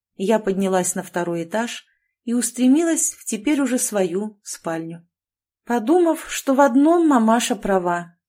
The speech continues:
С её расточительностью наследства, которое мне оставил отец, надолго не хватит. Кэтрин точно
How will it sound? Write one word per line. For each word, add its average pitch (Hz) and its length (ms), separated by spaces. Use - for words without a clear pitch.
С - 200
её 240 280
расточительностью 226 1200
наследства, 226 720
которое 214 460
мне 214 240
оставил 196 440
отец, 247 640
надолго 202 500
не 180 140
хватит. 175 540
Кэтрин 285 440
точно 277 360